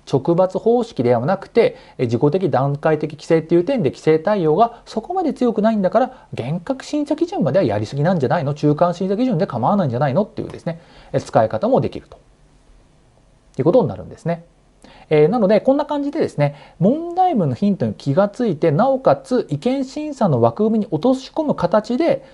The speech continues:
法的に構成して、答案にどんどんどんどんその問題文のヒントを反映していくっていうことが、あの、予備試験でも司法試験でも大事なんで、やっぱりこういったことをですね、えー、まあ、学習する上では、問題文の構造が似ている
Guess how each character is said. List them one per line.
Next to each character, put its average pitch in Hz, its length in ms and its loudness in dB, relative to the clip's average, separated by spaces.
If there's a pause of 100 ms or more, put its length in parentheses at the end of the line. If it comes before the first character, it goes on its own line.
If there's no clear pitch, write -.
法 262 240 4
的 - 200 -2
に 113 120 -6
構 180 260 2
成 170 320 2
し - 80 -12
て、 151 140 -2
答 156 180 4
案 160 80 2
に 151 60 0
ど 151 120 4
ん 175 80 0
ど 113 120 -2
ん 113 80 -6
ど 208 100 4
ん 175 60 -2
ど 113 80 -4
ん - 20 -8
そ - 120 -10
の 117 60 -2
問 139 120 0
題 160 100 0
文 127 80 -4
の 101 40 -8
ヒ 117 80 -6
ン 107 40 -4
ト 98 60 -4
を - 40 -4
反 143 240 0
映 135 60 -2
し - 80 -20
て 143 80 0
い 131 60 -2
く 151 140 -2
っ - 20 0
て 165 180 -4
い 143 40 -2
う - 40 -20
こ - 140 -4
と 349 180 -2
が、 311 320 0 (800)
あ 147 220 4
の、 135 160 2
予 131 100 6
備 175 140 2
試 - 100 -18
験 139 140 -4
で 110 40 -4
も 107 60 -4
司 - 140 -4
法 160 100 0
試 165 80 -8
験 113 120 -4
で - 20 -2
も 101 80 -6
大 110 200 0
事 113 60 -8
な 107 80 -8
ん 92 100 -12
で、 131 200 -2 (220)
や 262 80 0
っ - 20 0
ぱ 370 40 -2
り 339 60 -2
こ 285 160 2
う 311 60 -2
い - 20 -6
っ 311 40 -8
た 311 100 -6
こ 320 80 -6
と 339 80 -6
を 311 60 -2
で 131 100 -4
す - 80 -12
ね、 143 240 -4 (180)
え 131 120 0
ー、 135 40 0
ま 180 80 2
あ、 - 20 0
学 127 220 0
習 147 220 0
す 151 120 -4
る 170 80 2
上 185 60 2
で 143 100 2
は、 226 280 0 (240)
問 156 260 2
題 180 140 6
文 127 80 -2
の 104 80 -8
構 143 220 2
造 127 140 2
が 120 100 -2
似 113 120 -8
て 131 160 2
い 143 60 2
る 233 240 0